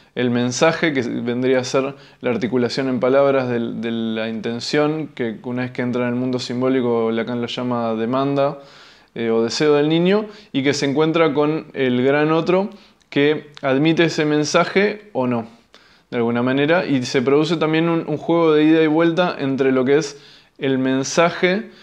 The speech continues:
que puede ser admitido o no por el campo del otro, y que a la vez el otro lo resignifica al mensaje,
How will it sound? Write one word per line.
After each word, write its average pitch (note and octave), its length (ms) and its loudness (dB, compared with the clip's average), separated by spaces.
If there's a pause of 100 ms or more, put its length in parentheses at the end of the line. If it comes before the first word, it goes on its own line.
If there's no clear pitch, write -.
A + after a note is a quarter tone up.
(240)
que A#2+ 320 2
puede C3+ 240 2
ser C#3+ 180 2
admitido C3+ 480 4
o - 20 2
no D#3 180 2
por D3+ 120 4
el D3+ 60 2
campo D#3 180 0
del E3 100 4
otro, F#3 240 4
y C#3 120 2
que C#3 80 4
a C#3+ 100 6
la C#3 100 4
vez D#3+ 360 2
el C#3+ 260 4
otro E3+ 500 4 (540)
lo C3 300 2
resignifica C3+ 960 0
al B2 180 -4
mensaje, A#2+ 600 -2